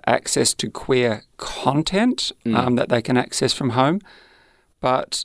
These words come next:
Speaker 1: that is, uh, uh, comes a poor second f-, for mine, um, to the experience of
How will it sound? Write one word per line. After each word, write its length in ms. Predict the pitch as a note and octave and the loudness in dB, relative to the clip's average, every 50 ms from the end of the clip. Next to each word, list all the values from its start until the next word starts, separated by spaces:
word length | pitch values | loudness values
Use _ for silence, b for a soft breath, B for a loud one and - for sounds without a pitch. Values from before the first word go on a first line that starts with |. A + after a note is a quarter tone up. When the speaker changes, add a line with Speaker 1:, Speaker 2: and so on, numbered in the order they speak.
| - _ - | -12 _ -6
Speaker 1:
that 500 | - D3 D3 D3 C#3+ - - - - - - | -2 0 2 2 0 -2 -4 -6 -6 -6 -4
is, 520 | - A#2+ A#2+ B2 A#2+ A#2 A2 - - - - - | -2 0 2 2 2 0 0 -2 -2 -4 -4 -2
uh, 600 | A2+ G#2+ A2 A2 A2 G#2+ G#2+ A2 A2+ A2 - - - _ - | 0 0 2 2 2 0 -2 -4 -8 -10 -14 -18 -18 _ -4
uh, 160 | - - - - _ | -4 -4 -4 -6 _
comes 260 | - - B2+ B2 G#2+ | -4 0 0 2 2
a 60 | A#2 | 0
poor 300 | - - - C3+ B2+ A#2+ | -2 -2 0 2 2 2
second 640 | - - - C3 A2+ - C#3 B2 A2+ A2+ G#2+ - - _ _ _ _ _ _ _ _ _ | 2 0 0 0 0 0 -2 -2 -2 -4 -6 -8 -14 _ _ _ _ _ _ _ _ _
f-, 100 | A#3 A3 - _ _ _ _ - - - - - | -20 -20 -20 _ _ _ _ -18 -18 -16 -12 -6
for 120 | - - | -2 0
mine, 520 | A3+ G#3 G#2 G#2 G#2+ A#2 C3 B2+ C3 C#3 - | 2 2 2 2 0 0 -2 -2 -6 -8 -4
um, 460 | - A#2 A2 G#2+ G#2+ G#2+ G#2+ - - - - | -2 0 2 2 2 2 0 -2 -6 -8 -4
to 100 | - C3 | -2 0
the 120 | A2+ A#2 | 2 2
experience 760 | A#2 - - - - B2+ B2+ B2+ C3+ B2+ A#2+ A2 A2+ - - - - | 2 0 -2 -6 -4 -2 0 2 2 0 0 -2 -4 -8 -10 -4 -2
of 480 | A2+ A2+ A2 A2 A2 G#2+ G#2 - - | 0 2 2 2 0 -2 -6 -10 -18